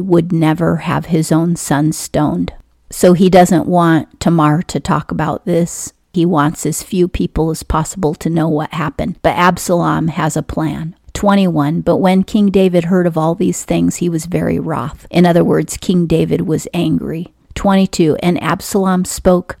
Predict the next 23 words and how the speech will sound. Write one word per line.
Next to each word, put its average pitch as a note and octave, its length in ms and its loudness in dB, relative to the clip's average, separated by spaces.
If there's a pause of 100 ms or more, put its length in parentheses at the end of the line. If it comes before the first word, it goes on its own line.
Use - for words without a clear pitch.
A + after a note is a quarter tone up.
unto F3+ 280 2
Amnon E3+ 480 0
neither E3 380 0
good E3+ 280 0
nor E3+ 340 0
bad, C#3+ 320 -4
for - 180 -2
Absalom E3 720 -2
hated F3 500 -2
Amnon D3+ 420 -2
because D#3+ 360 -2
he D#3 100 0
had D3+ 120 -2
forced - 420 -4
his D3+ 140 -6
sister - 380 -4
Tamar. - 480 -6 (320)
David E3 440 2
is D3+ 200 -2
furious E3+ 800 -2 (200)
with D3+ 480 0
Amnon, D3+ 480 0 (420)
and D#3+ 240 2